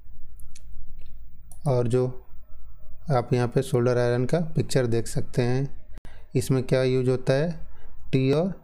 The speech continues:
एल। टी से क्या हो जाएगा? टीन, और एल से हो, क्या हो जाएगा? लीड, लेड। और आगे सीएटीएल फ्रेंड, ये जो चारों कंबाइंड है, किस में यूज़ हो सकता है?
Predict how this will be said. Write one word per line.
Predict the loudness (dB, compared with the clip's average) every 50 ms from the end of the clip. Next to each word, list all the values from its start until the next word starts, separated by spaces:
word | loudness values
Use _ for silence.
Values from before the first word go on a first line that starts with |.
| -6 -4
एल। | 0 0 0 2
टी | 2 2 0
से | 2 0 0
क्या | 2 2 2
हो |
जाएगा? | 4 2 2 0
टीन, | 0 0 0 2 2 2 2
और | 2 2 2 0 0 0
एल | 2 2 2
से | 2 2 0
हो, | 0 0
क्या | 0 0 0 2
हो | 2
जाएगा? | 2 2 2 2 2 2
लीड, | 2 2 2 4 4 4 2 2 -2 -6 -10 -12 -14 -14 -14 -18 -20 _ _ _ _ -12 -10 -8 -8 -6 -6 -4 0 0
लेड। | 2 2 2 0 0 -2 -2 -4 -4 -6 -8 -10 -10 -10 -8 -6 -4 -4 -4 -2 -2 -2 -2 -2 -2 -4 -4 -4 -4 -2 0
और | 0 2 2 2 0 -2 -2 -4 -4 -4 -6 -6 -8 -8 -8 -8 -10 -10 -12 -12 -16 -20 _ _ 0
आगे | 0 2 2 2 2 0 0 0 -2 -2 -2 -2 -2 -2 -2 -2
सीएटीएल | -2 0 2 2 2 2 2 2 2 2 2 2 2 2 0 0 -2 -4 -6 -4 0
फ्रेंड, | 0 2 2 2 0 0 -2 -2 0
ये | 0 2 2
जो | 0 -2 -4 -4 -4
चारों | -2 0 0 0 2 2 0 2
कंबाइंड | 2 2 2 4 2 2 2 2 2
है, | 2 2
किस | 0 0 0 2 2
में | 2 2
यूज़ | 2 2 2
हो | 0 0
सकता | -2 -4 -4 -2 0 0
है? | 2 2 2